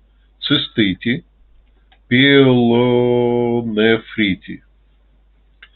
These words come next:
Аметрин заспокоює нервову систему,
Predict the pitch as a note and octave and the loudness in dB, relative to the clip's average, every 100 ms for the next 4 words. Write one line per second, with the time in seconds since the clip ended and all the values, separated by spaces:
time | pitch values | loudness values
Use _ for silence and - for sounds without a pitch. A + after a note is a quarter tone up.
0 | _ _ _ _ _ _ _ _ A#2 B2+ | _ _ _ _ _ _ _ _ 0 2
1 | C3 D3 F3 C#3 C#3+ - D3+ - C#3+ A#2+ | 2 2 2 2 0 0 -4 2 4 6
2 | G#2+ G#2 A#2 C3 C3 A#2 G#2 - A#2+ - | 4 2 2 4 4 4 0 -4 -4 -6
3 | A#2 G2 F#2+ A2 | -4 -2 -2 -6